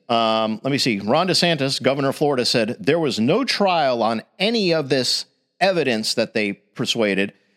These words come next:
Could we just say that Biden can't be on the ballot because he let eight million illegals into this country and violated the Constitution? So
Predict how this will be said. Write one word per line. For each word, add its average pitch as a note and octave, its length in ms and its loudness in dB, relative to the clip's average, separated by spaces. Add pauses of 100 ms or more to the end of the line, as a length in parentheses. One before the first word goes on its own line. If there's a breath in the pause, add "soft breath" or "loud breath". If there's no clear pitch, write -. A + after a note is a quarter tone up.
(120)
Could F3+ 140 2
we A#3 160 0
just A3 280 0
say A3+ 240 2
that B2 240 -2
Biden F#3 440 2
can't G#3 240 0
be F3+ 120 2
on F3+ 140 2
the E3+ 80 0
ballot F#3+ 480 0
because C#3+ 320 -2
he D3+ 180 -2
let D#3+ 320 0
eight D#3 200 -2
million E3+ 240 2
illegals D#3+ 500 0
into F#3+ 220 0
this F#3 180 0
country F#3+ 460 0
and G2+ 200 0
violated C#3+ 560 0
the C#3+ 80 -2
Constitution? E3+ 840 -4 (360 loud breath)
So D#3+ 380 0